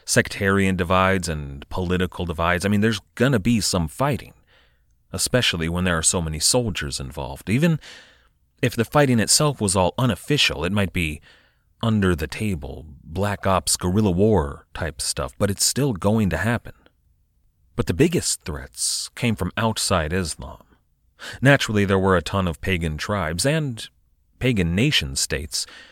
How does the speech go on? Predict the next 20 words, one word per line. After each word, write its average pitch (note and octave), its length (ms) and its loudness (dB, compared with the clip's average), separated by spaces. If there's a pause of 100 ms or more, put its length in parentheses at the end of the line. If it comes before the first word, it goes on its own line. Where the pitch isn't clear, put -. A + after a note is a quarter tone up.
(140)
that G2+ 100 -4
had A2+ 220 0
no G2+ 220 4
religious F#2 760 0
prohibition F2+ 680 0
against F#2 420 -2
attacking F#2 480 -2
Muslim D#2 400 -2
pilgrims. - 720 -6 (500)
Most G#2 360 2
famously D#2+ 720 0
were F2+ 220 2
those D#2+ 760 -2 (220)
nomadic F#2+ 640 2
steppe - 440 -4
horse B2+ 400 -4
archers, C2+ 480 -10
and F#2 140 0
later F2 300 2
on, F2+ 360 4